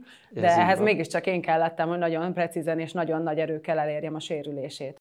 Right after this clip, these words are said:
Speaker 2: Ez abszolút így van, és hogyha most én futó lettem volna, akkor biztos vagyok benne, hogy ezzel a fájdalommal nem tudtam volna folytatni az én adott, ö, tevékenységemet,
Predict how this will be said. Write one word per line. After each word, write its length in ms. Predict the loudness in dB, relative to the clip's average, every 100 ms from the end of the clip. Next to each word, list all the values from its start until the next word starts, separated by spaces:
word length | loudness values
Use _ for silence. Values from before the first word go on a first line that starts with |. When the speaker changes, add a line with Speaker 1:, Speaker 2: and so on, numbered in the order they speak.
| -6
Speaker 2:
Ez 140 | 2
abszolút 380 | 4 4 -2 0
így 140 | 0
van, 100 | 2
és 100 | 0
hogyha 160 | 0 -4
most 220 | -4 -2
én 120 | -4
futó 280 | -2 -2 2
lettem 420 | 2 0 -2 -4
volna, 340 | -2 -2 -2 -4
akkor 280 | -2 -2 0
biztos 300 | -2 -4 -4
vagyok 200 | -2 -2
benne, 160 | -4
hogy 120 | -2
ezzel 200 | -2 -2
a 60 | -6
fájdalommal 480 | -2 -2 0 -4 -4
nem 160 | -4
tudtam 360 | -6 -12 -14 -12
volna 200 | -10 -10
folytatni 760 | -8 -8 -8 -12 -10 -10 -8 -8 -6 -6 -6
az 120 | -8
én 120 | -8
adott, 380 | -6 -8 -8 _
ö, 340 | -2 0 0 -4 -2
tevékenységemet, 840 | -2 0 -2 -6 -4 -2 -2 -4